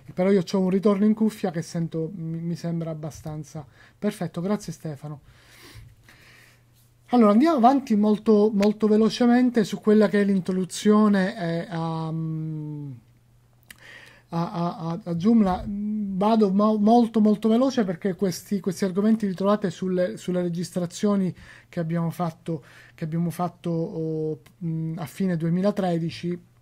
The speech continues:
e poi sono argomenti del, del corso base. Quindi noi adesso stiamo, stiamo trattando, stiamo lavorando con, con, ehm, Joomla due punto cinque L T S. La differenza tra L T S ed S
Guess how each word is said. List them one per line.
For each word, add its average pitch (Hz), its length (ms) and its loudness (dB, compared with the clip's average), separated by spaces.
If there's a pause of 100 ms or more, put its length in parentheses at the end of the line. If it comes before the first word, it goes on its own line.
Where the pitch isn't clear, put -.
(680)
e - 100 -10
poi 175 180 -2
sono 165 180 -6
argomenti 165 440 -4
del, 156 280 -6
del 156 260 -10
corso 160 360 -10
base. 147 460 -10 (460)
Quindi 202 220 4
noi 208 120 6
adesso 202 380 4
stiamo, 208 560 2
stiamo 196 480 0
trattando, 202 840 2 (180)
stiamo 208 320 2
lavorando 202 800 4
con, 190 580 -2 (460)
con, 190 600 0
ehm, 160 920 -4 (100)
Joomla 196 520 2
due 196 260 0
punto 190 300 0
cinque 208 400 0
L 175 200 -2
T 160 200 -6
S. 160 280 -10 (260)
La 175 80 -6
differenza 208 520 0
tra 196 180 -2
L 190 200 0
T 208 180 2
S 190 400 -2
ed 180 240 -2
S 202 380 0